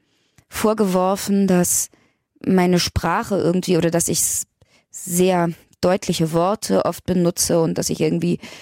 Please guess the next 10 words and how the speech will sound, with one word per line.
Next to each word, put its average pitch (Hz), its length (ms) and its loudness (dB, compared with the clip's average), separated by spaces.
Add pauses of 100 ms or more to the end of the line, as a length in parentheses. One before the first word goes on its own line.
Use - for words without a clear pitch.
(120)
schlechte 175 420 -4
Worte 175 300 0
benutze 180 480 0
und 170 380 -2 (400)
hässliche 185 480 0
Worte 202 300 0
benutze 190 560 2
<laughs> - 60 -10
und 208 220 0
so. 202 220 0